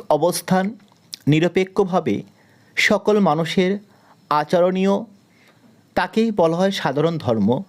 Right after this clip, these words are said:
বা সামান্য ধর্ম। ধর্মপালন সকল বর্ণের ক্ষেত্রে প্রযোজ্য। মনুসংহিতায় মানুষের বিভিন্ন সাধারণ ধর্মের উল্লেখ করা হয়েছে, যেমন ধৃতি, ক্ষমা, দম, অস্তেয়,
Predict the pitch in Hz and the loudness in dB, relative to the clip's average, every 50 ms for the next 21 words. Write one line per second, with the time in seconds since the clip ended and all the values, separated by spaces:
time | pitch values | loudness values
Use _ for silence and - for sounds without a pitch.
0 | _ _ _ _ - 135 143 143 - - 147 131 135 139 151 151 147 120 98 78 | _ _ _ _ 0 0 0 0 0 0 0 0 0 0 -2 -2 -2 -2 -4 -4
1 | 73 69 - - - _ _ _ - - - _ - - - - - - - - | -4 -8 -10 -14 -20 _ _ _ -20 -20 -20 _ -20 -20 -20 -20 -20 -20 -20 -10
2 | - - 120 113 123 151 165 190 202 190 233 240 254 269 262 247 254 - - - | -6 -4 -2 0 0 0 0 0 0 0 0 0 0 -2 -4 -8 -10 -8 -4 -2
3 | 202 185 190 - 214 233 233 240 269 262 - 143 135 135 156 160 170 175 190 202 | -2 0 0 0 0 0 -2 -4 -8 -8 -4 -2 0 2 2 2 2 0 0 -2
4 | 202 196 - 220 214 208 - 214 220 208 214 156 147 156 156 147 131 - 123 98 | -2 -2 -2 -2 -2 -2 0 -2 -2 0 0 0 2 0 0 0 -2 -2 -2 -2
5 | - - - - _ _ _ _ _ _ _ _ - - - _ - 135 147 165 | -2 -4 -12 -20 _ _ _ _ _ _ _ _ -20 -20 -8 _ 2 2 4 4
6 | 196 196 - 214 202 208 220 214 - 143 156 170 151 143 147 165 160 - 190 185 | 2 2 0 0 0 0 -2 0 0 0 0 0 0 0 0 -2 -2 0 0 0
7 | 196 208 208 _ _ _ _ _ _ - 101 120 160 185 196 208 214 214 208 208 | -2 -2 -8 _ _ _ _ _ _ -6 -2 0 0 2 4 4 4 4 2 2
8 | 208 208 240 262 _ _ _ - - - 156 135 151 151 160 165 165 160 139 143 | 2 0 -2 -4 _ _ _ -8 -4 -2 -2 0 0 0 0 0 0 0 0 0
9 | 143 143 151 160 170 - - - 131 135 135 143 165 185 - - _ - _ _ | 0 0 0 -2 -4 -4 -2 0 2 4 4 4 4 2 -2 -10 _ -20 _ _
10 | _ _ _ _ - - 123 123 131 135 107 104 73 71 - - - - - - | _ _ _ _ -2 0 0 0 0 -2 -4 -4 -6 -6 -8 -10 -16 -12 -6 -2
11 | 160 147 170 156 151 160 156 160 185 196 _ _ _ - - - 113 107 - 131 | 0 2 2 2 0 -2 -6 -8 -10 -14 _ _ _ -20 -12 -8 -8 -4 0 0
12 | 151 143 - - 147 143 143 143 - - _ _ - _ _ - - - 135 123 | 0 0 2 2 2 2 2 0 -2 -10 _ _ -20 _ _ -6 -2 -2 -2 0
13 | 127 127 127 127 127 127 - - - - _ _ - 113 120 123 131 123 123 123 | 0 0 0 0 0 -2 -4 -10 -20 -20 _ _ -10 -6 0 2 2 2 2 0
14 | 127 131 - - _ - - _ _ _ - 127 135 135 139 - - - - 143 | -2 -6 -10 -12 _ -20 -20 _ _ _ 0 0 0 0 -2 -6 -8 -2 2 2
15 | 143 | 4